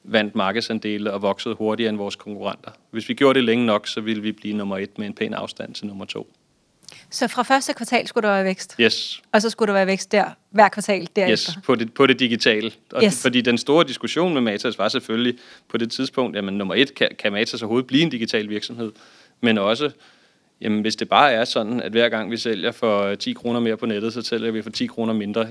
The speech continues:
Speaker 1: i de fysiske butikker, jamen så, ja, så kunne vi jo holde virksomheden flydende, men, men, men det var ikke sikkert, at det var nær så lønsomt, som det
Speaker 2: Nej.
Speaker 1: var i gamle dage, og det var jo, det var jo ikke total vækst.
Speaker 2: Nej.
Speaker 1: Og det, det, det var også en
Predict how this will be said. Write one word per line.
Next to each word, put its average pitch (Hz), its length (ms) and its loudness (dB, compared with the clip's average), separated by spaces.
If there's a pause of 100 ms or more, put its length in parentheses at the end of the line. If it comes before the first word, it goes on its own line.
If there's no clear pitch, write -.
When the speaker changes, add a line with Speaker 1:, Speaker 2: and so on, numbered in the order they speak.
Speaker 1:
i 110 60 -10
de 107 100 -6
fysiske 117 440 -8
butikker, 107 440 -10 (160)
jamen 107 200 -4
så, 135 200 4 (1000)
ja, 95 80 -6
så - 160 -4
kunne 156 140 2
vi 139 60 4
jo 110 100 4
holde 95 280 -4
virksomheden 110 420 -4
flydende, 156 420 0 (140)
men, 110 340 -2
men, 101 440 -6
men 104 160 -8
det 104 100 -4
var 101 80 0
ikke 113 120 -2
sikkert, 120 200 0
at 113 40 -2
det 104 80 -4
var 101 80 -4
nær 95 160 -4
så - 120 -10
lønsomt, 208 500 -4
som 214 100 -6
det 220 100 -2
Speaker 2:
Nej. 196 120 -2
Speaker 1:
var 90 80 -4
i 92 40 -6
gamle 123 260 -2
dage, 110 360 0
og 107 140 -8
det 110 80 -2
var 107 100 0
jo, 98 100 -4 (240)
det 98 100 -10
var 98 80 -2
jo 104 60 0
ikke 127 160 0
total 113 440 -6
vækst. - 360 -12 (140)
Speaker 2:
Nej. 294 200 2 (280)
Speaker 1:
Og - 260 -6
det, - 300 2
det, 151 180 0 (180)
det 139 120 2
var 151 100 8
også 127 280 4
en 117 320 0